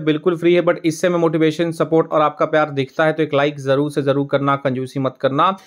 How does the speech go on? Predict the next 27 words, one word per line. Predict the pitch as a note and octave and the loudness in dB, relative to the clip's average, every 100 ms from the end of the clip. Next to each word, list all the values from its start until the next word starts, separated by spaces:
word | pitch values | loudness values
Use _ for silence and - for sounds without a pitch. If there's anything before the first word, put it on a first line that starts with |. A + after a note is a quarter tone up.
| _ D#3+ | _ -4
और | D#3 | -2
साथ | F#3 F#3 | -2 -2
ही | |
साथ | G3 F#3+ | 0 -2
दोस्तों | E3 E3 E3 | -2 -4 -2
चैनल | E3 D#3 | 0 0
को | D#3 | 0
भी | D3 | 0
सब्सक्राइब | C#3+ C3 C#3 C3 | -2 -2 -2 0
कर | C#3+ | 0
लीजिएगा | D#3 D#3 D#3 D#3 | 2 2 0 0
ताकि | C#3 C3 C#3+ | 0 -2 -2
नेक्स्ट | C3+ D3 - | -2 -4 -4
मैच | C#3 C3+ | -4 -2
की | C3+ | -4
वीडियो | C3 B2+ | 0 2
आए | E3 G3 - - | 2 0 -6 -2
तो | |
आप | C#3+ | 0
मिस | D#3 E3 C#3 | 0 -4 -6
नहीं | B2+ | -8
कर | - B2 | -6 -6
पाओ, | - B2 | -6 -6
ठीक | D3+ D3+ | -4 0
है। | G#3 C4 - - - | 0 0 -4 -18 -6
अब | F3+ | -2
देखिए | F#3 A#3+ | 0 0